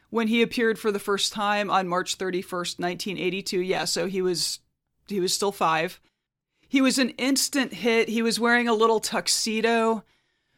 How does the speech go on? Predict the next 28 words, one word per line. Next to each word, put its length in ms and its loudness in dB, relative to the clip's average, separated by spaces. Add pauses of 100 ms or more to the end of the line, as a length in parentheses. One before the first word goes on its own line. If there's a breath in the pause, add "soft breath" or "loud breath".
What 200 8
he 80 4
remembers 440 2
most 300 2
about 240 4
those 180 2
first 360 -2
few 180 0
times 380 0
talking 640 -2
to 220 -4
Johnny 260 0
Carson 640 -2
was 200 2
that 280 2 (160)
Carson 440 2
looked 180 0
just 160 -4
like 160 0
his 140 -4
grandfather, 720 4
so 440 -2
Joey 420 2
was 200 0
extremely 540 -6
comfortable. 400 -4
Like, 160 0
the, 200 -2